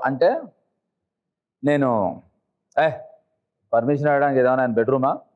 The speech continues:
అది నా dialogue. But సినిమాలో ఫర్-, ఫైనల్గా లేదు అది, మేము shoot చేసాం కూడా. ఇంతే dialogue చెప్పాలి అది. దీన్ని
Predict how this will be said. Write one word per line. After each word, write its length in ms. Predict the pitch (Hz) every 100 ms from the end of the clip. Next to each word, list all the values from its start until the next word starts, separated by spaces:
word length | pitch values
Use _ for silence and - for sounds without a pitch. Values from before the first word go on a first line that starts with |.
| _ _ 135
అది 140 | 139
నా 100 | 139
dialogue. 340 | 117 120 107 92
But 180 | -
సినిమాలో 360 | - 139 156 175
ఫర్-, 280 | 160 123 117
ఫైనల్గా 380 | 127 156 170 151
లేదు 220 | 139 143
అది, 260 | 131 208
మేము 240 | - 117 120
shoot 300 | 151 156 151
చేసాం 220 | 143 135
కూడా. 280 | 113 117 151 _ _ _ _ _ 185
ఇంతే 240 | 214 269
dialogue 360 | 190 190 196 175
చెప్పాలి 260 | 143 135
అది. 240 | 107 98 104 _ _ _ _ _ _ _ 123
దీన్ని 380 | 226 269 262